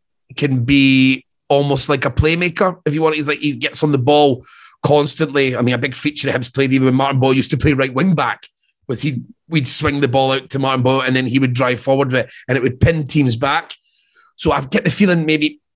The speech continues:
sometimes maybe away from home, I mean, at home, when Hibs are meant to be the aggressors, and Hibs have had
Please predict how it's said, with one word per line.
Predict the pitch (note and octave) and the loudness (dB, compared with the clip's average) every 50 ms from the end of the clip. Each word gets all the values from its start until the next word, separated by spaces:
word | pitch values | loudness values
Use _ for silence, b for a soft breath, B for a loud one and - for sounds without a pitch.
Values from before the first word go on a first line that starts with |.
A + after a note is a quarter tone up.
| _ _ - | _ _ -4
sometimes | D#3+ - F3 D#3+ D#3 - - E3 D#3 D3+ C#3+ | -2 -2 0 0 -2 -2 -2 -2 -2 -2 -2
maybe | D3+ D#3 D3 D3+ - - | -2 0 0 0 0 2
away | B2 C#3+ D3 D#3 E3 F#3+ F3 | 2 2 4 4 4 4 2
from | - - G3 F#3 E3+ | 2 2 2 4 4
home, | D3+ D3+ D#3+ D#3 C#3+ C#3 C3+ B2 - | 6 6 6 6 4 4 2 -2 -4
I | C#3 | -4
mean, | D3+ D#3+ D#3 - | -4 -4 -4 -2
at | C#3 D3 D#3+ - | -4 -4 -2 -2
home, | D3+ - D3+ D#3 E3 E3 D3+ | -2 0 2 2 2 2 2
when | C#3+ C3 A2+ | 0 -2 -2
Hibs | - D#3+ D3 B2 - | -2 -4 -4 -4 -4
are | C#3 | -2
meant | C#3 C#3+ C#3+ D3 C#3 - | -2 -2 -2 -4 -6 -2
to | C3+ | -2
be | C#3 | 0
the | C3 C3 | 0 0
aggressors, | A#2+ A#2 B2 C3+ C3+ C#3+ - - - B2+ A2+ A2 | 0 0 0 -2 0 0 0 0 0 0 -2 -2
and | A2 - | -4 -4
Hibs | C3+ C3 - - - | -4 -2 -2 -2 -2
have | A#2 G2+ | -2 -4
had | G#2 A2+ | -4 -6